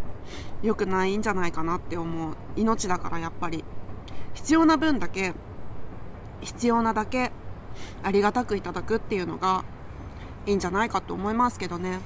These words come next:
なんかちょっと、そこがずれてると、そこがずれてると、なんかビーガン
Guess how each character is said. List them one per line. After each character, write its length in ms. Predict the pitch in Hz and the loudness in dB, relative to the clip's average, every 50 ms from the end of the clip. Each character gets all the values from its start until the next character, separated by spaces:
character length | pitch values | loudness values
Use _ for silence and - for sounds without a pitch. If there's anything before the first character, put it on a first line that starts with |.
| - - - - | -6 -6 -4 0
な 120 | 208 208 | 0 0
ん 80 | 208 202 | 2 0
か 100 | 190 190 | -2 -2
ち 80 | - 214 | -2 -4
ょ 20 | |
っ 40 | 202 - - | -6 -4 -4
と、 220 | 190 180 165 - - - - - - | -4 -4 -4 -4 -6 -8 -8 -8 -8
そ 160 | - - - - | -6 -6 -6 -4
こ 120 | - - | -2 2
が 120 | 254 349 | 2 4
ず 120 | - - 359 | 4 4 4
れ 100 | 359 339 | 2 2
て 100 | - 214 | 2 2
る 100 | 196 185 | 0 0
と、 320 | - - 190 185 180 175 - - - - - - - - - - - - - - - - - - - - - - - - - | 0 0 0 0 0 -2 -2 -6 -8 -8 -8 -10 -10 -12 -12 -12 -12 -12 -12 -10 -10 -10 -8 -8 -8 -8 -10 -10 -10 -10 -10
そ 220 | - - 277 302 | -4 -2 -2 2
こ 100 | - 381 | 2 2
が 120 | 381 427 427 | 2 2 2
ず 100 | - 440 | 2 2
れ 120 | - 440 | 2 2
て 140 | - - 254 | 0 0 -2
る 140 | 220 208 - - - - - - - - - - - - - - - - - - - - | -2 -2 -2 -4 -10 -14 -14 -14 -14 -14 -14 -14 -14 -12 -12 -12 -12 -12 -14 -14 -8 -2
と、 320 | - 349 403 359 247 190 - - - - - - - - - - | 2 4 4 4 4 2 0 -4 -8 -10 -12 -12 -12 -12 -8 -6
な 100 | 196 190 | -6 -6
ん 60 | 190 | -6
か 180 | 180 - 190 185 | -6 -8 -8 0
ビ 200 | - 226 214 208 | 2 4 4 6
ー 20 | 185 | 4
ガ 140 | 180 180 | 4 2
ン 100 | 180 175 | 0 -2